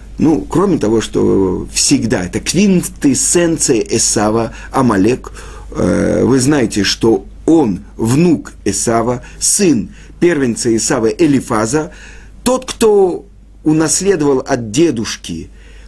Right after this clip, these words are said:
вот эту ненависть, и это закон. Эсав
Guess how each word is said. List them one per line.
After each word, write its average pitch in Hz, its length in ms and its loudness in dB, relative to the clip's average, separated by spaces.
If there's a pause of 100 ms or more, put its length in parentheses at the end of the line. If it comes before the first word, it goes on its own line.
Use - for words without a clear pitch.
вот 113 200 0
эту 170 240 2
ненависть, 113 720 2
и 190 80 0
это 202 200 0
закон. 202 540 0 (260)
Эсав 233 560 0